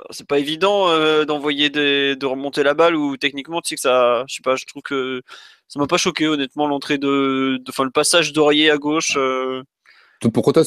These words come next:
Speaker 2: pour toi, c'était la solution, là. Enfin, quand, quand t'as vu Maxwell, euh, blessé, tu disais, bah, c'est bon, on fait rentrer Meunier et on décale Aurier à gauche.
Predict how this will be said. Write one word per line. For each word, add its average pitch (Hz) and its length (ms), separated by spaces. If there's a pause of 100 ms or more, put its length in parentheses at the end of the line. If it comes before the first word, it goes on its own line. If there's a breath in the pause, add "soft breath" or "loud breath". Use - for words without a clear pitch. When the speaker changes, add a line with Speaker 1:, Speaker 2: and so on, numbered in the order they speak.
Speaker 2:
pour 107 100
toi, 139 100
c'était 120 180
la 107 80
solution, 117 360
là. 113 80
Enfin, 95 160
quand, 107 240
quand 101 120
t'as 117 80
vu 110 100
Maxwell, 113 400
euh, 104 260
blessé, 101 300
tu - 120
disais, 101 200
bah, 101 120
c'est 101 120
bon, 110 240
on 95 40
fait - 100
rentrer 95 280
Meunier 110 320
et 110 40
on 104 80
décale 95 320
Aurier 98 220
à 104 80
gauche. - 240